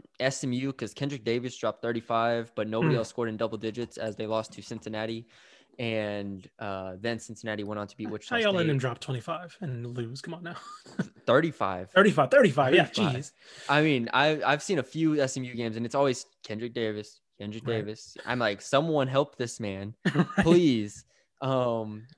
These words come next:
Speaker 2: Who do they got
Speaker 1: but
Speaker 2: coming back? They got
Speaker 1: Tyson
Speaker 2: Tyson Jolly coming
Speaker 1: Jolly,
Speaker 2: back?
Speaker 1: Tyson Jolly, I know, was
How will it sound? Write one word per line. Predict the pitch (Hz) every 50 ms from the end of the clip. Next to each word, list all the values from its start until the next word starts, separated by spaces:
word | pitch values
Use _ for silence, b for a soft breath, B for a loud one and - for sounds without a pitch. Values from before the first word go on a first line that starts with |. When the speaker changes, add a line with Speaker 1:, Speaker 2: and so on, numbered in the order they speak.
| _ _
Speaker 2:
Who | - 196
do | 214
they | 143 139 127
got | 123
Speaker 1:
but | 123
Speaker 2:
coming | - 185 175 156 139
back? | 139 139 131 120
They | - 135 151
got | 175 190
Speaker 1:
Tyson | 143 139 175
Speaker 2:
Tyson | 175 160 147 165
Jolly | 135 131 135 135 135 135
coming | 135 131 131
Speaker 1:
Jolly, | - 160
Speaker 2:
back? | 165 170 - _ _ _ _ _
Speaker 1:
Tyson | - - 139 139 135 - 143 127
Jolly, | 120 131 127 131 131 127
I | 120 117 120
know, | 123 123 127 127
was | 123 123 117 104 101 -